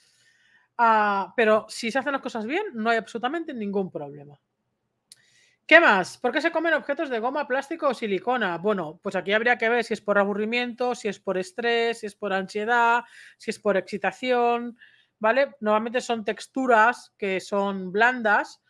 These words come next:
con lo cual a ellos les mola y cogiéndola y rompiéndola.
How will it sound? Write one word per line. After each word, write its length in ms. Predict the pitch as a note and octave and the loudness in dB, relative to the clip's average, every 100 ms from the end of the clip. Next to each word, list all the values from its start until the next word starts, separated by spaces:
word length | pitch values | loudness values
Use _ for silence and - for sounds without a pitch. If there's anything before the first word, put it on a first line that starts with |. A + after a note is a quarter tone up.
| _ _ | _ _
con 140 | - G3+ | -2 0
lo 120 | F#3 | 2
cual 200 | G#3 G3+ | 2 2
a 60 | G3+ | 2
ellos 160 | G#3+ | 2
les 220 | G3+ F3+ | 0 -2
mola 440 | G3 A3+ A3 G3 G3+ G3 _ - _ | 0 0 2 0 -4 -12 _ -20 _
y 280 | - G#3 G3+ | -14 -12 -10
cogiéndola 680 | G3+ F#3+ G#3+ A3 A3 G3+ F#3+ | -8 -6 -4 0 4 4 4
y 120 | G3 | 2
rompiéndola. 720 | F#3 G3 F3+ A#3 A3+ F#3+ A#3+ | 0 -4 -2 0 0 0 -2